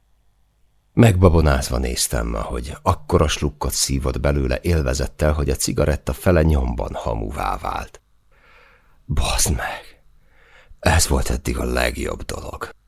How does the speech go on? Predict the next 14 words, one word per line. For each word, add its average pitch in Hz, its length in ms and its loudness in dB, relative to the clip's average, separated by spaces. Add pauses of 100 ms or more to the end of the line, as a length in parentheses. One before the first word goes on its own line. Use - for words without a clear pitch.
(100)
Fújta 69 440 -2
ki - 140 -2
a - 60 0
füstöt - 420 -4
az 71 140 -4
orrán 69 520 0
és 67 140 -4
a - 40 -6
száján 69 720 2
egyidejűleg, 73 800 -2 (320)
mint 92 260 6
egy 90 120 6
tűzokádó 55 720 -4
sárkány. - 640 -6